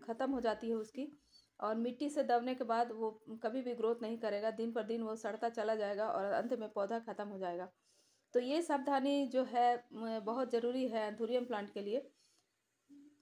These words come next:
तो इस तरह से हम, अ, अगर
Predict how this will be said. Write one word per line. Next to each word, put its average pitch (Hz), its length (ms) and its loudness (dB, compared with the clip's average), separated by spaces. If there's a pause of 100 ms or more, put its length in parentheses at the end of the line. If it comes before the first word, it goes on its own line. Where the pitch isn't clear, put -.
(520)
तो - 60 -4
इस 339 240 0
तरह 294 180 4
से 294 120 -4
हम, 254 420 -4 (120)
अ, - 40 -12 (400)
अगर 214 340 -2